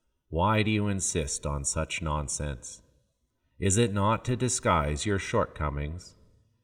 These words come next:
You will never improve through protecting your ignorance. You will only forever be the one suffering, unable to attain liberation. Sentient beings are pitiful in such ways.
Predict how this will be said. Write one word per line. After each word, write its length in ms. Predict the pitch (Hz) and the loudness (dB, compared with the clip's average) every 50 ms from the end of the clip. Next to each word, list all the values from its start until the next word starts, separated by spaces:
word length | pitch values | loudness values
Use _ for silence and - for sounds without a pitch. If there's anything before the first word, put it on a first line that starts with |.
| - - _ | -20 -14 _
You 160 | - 90 104 | 0 2 4
will 140 | 113 127 131 | 4 4 4
never 420 | 123 127 135 135 113 127 135 127 | 4 4 4 4 4 2 2 2
improve 600 | 131 131 127 - - 117 98 87 82 82 82 80 - | 2 0 -2 -2 0 2 2 4 2 2 0 -4 -4
through 160 | - - 101 | -4 -4 -2
protecting 680 | - - 98 92 - - 123 110 - - 95 80 80 80 | -2 -2 -4 -4 0 0 0 0 0 0 -4 -4 -2 -2
your 140 | 80 82 | -2 -2
ignorance. 800 | - 76 95 92 78 80 78 76 76 73 69 - - - - - - _ _ _ _ _ _ _ _ _ | -2 -2 -4 -4 -4 -2 -2 -2 -2 -2 -4 -6 -10 -12 -14 -16 -20 _ _ _ _ _ _ _ _ _
You 160 | - - 92 104 | -4 0 2 4
will 200 | 113 113 107 - | 4 2 2 0
only 400 | - 127 127 117 107 95 87 82 | 0 0 2 2 2 0 0 -2
forever 540 | 80 - - 95 92 101 110 117 101 120 123 | -2 -2 0 2 4 4 4 4 2 2 0
be 240 | - 113 117 120 113 | 0 2 0 0 2
the 120 | 117 123 | 2 0
one 240 | 120 117 117 120 120 | 2 2 0 0 0
suffering, 720 | - - - 110 101 - - - 80 73 69 69 67 65 - - - - - | 0 2 2 2 2 2 0 -4 -4 -4 -4 -6 -8 -10 -12 -14 -12 -6 -4
unable 500 | 98 104 104 101 104 104 90 82 78 73 | -2 0 2 2 2 2 2 0 -2 -4
to 180 | - - 85 82 | -4 -2 -2 -2
attain 520 | 82 - - 104 101 95 87 80 76 71 | -2 -2 -2 -2 0 0 0 -2 -2 -4
liberation. 800 | 76 78 69 78 76 78 80 85 85 - - - 78 69 64 - - - - _ _ _ _ _ _ _ _ _ _ _ _ _ _ _ _ _ | -4 -4 -2 -2 0 0 0 0 0 -2 -4 -6 -6 -8 -8 -10 -14 -20 -20 _ _ _ _ _ _ _ _ _ _ _ _ _ _ _ _ _
Sentient 720 | - - - - 90 85 87 - - 101 98 90 87 82 | -8 -4 -2 0 0 0 0 -2 -2 -2 -2 -2 -2 -2
beings 420 | - 92 90 85 82 82 80 76 92 | -2 0 0 0 0 -2 -2 0 0
are 80 | 95 | 0
pitiful 560 | 92 - - 107 92 80 73 - - 80 76 78 | 0 2 0 0 0 0 -2 -2 -2 -2 -2 -2
in 100 | 78 73 | -2 -2
such 380 | - - 85 82 - - - | -2 -2 -2 -2 -2 -4 -6
ways. 480 | - 85 80 76 73 73 71 - - | -4 -4 -2 -2 -2 -4 -6 -8 -12